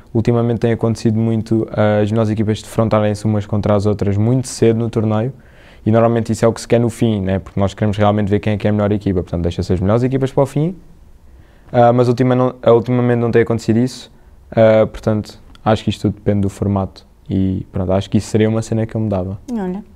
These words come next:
Speaker 2: ok, bom, bom ponto de vista. Ahm, tu quando treinas com os teus colegas de equipa também estás habituado a treinar com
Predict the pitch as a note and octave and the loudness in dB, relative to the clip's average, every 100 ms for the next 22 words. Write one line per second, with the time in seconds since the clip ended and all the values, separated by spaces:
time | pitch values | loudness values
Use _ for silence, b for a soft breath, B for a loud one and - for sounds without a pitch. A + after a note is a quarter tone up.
0 | - A#3+ - A3 - - G#3+ G#3+ G#3 G#3+ | -20 -20 -14 -14 -16 -14 -6 -6 -6 -6
1 | G#3+ A3 A3 A3 A#3 A3+ A#3 - A3 B | -4 -4 -4 -6 -6 -6 -8 -8 -16 B
2 | B B B A#3 A3+ A3+ A3+ A3+ A#3+ B3 | B B B -4 -2 0 -2 -4 -4 0
3 | C#4+ C4+ B3+ B3+ B3 - A#3 B3 - A#3 | 0 0 0 -2 -2 -6 -6 -8 -4 -2
4 | A3+ A3 A3+ A#3 A#3 A3 B B B - | -2 -2 -4 -4 -6 -10 B B B -20
5 | - A#3+ A#3+ B3+ B3 B3 A3+ A#3 A#3+ A#3 | -2 0 2 0 -2 -2 0 -2 0 0
6 | A3+ A3+ A3+ A3+ A3 A#3+ A3+ | 0 0 0 -2 -2 -2 0